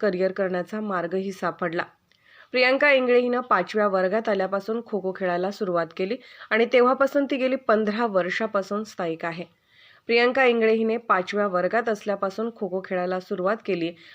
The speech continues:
आणि तेव्हापासून ती गेली पंधरा वर्ष हा खेळ अतिशय उत्कृष्टतेने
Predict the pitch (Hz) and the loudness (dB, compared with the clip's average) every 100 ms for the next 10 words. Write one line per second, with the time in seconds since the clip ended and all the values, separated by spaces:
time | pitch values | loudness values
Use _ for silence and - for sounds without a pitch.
0 | - 202 220 220 220 233 247 247 247 247 | -6 0 2 2 2 2 0 0 -2 -4
1 | 254 220 214 214 202 190 180 202 180 202 | -2 -2 -2 0 -2 -2 -4 -2 -2 -2
2 | - 175 165 - - - 208 208 254 247 | -4 -4 -4 -12 -20 -6 -4 -2 0 0
3 | 247 214 254 - 277 262 - _ _ _ | 0 -2 -4 0 2 2 -2 _ _ _
4 | _ _ _ _ - 226 196 269 269 - | _ _ _ _ -4 -2 0 0 0 2
5 | 277 214 190 | 2 2 0